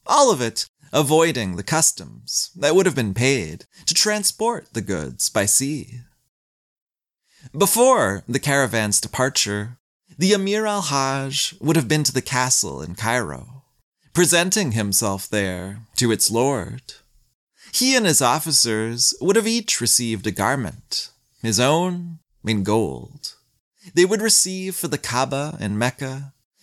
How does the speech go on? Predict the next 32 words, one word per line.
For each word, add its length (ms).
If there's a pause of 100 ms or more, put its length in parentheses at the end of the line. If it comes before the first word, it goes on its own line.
(140)
a 80
new 240
gate 680
worked 640 (100)
all 220
in 140
gold, 640 (340)
and 160
the 60
silk 380 (340)
kiswa, 680 (600)
the 100
cloth 680
to 80
be 160
laid 320
over 400
the 140
Kaaba, 640 (240)
with 200
the 60
Shahada 880
there 300
in 140
golden 400
lettering. 520 (1000)
"There 220
is 220
no 180
God 520
but 140
Allah, 680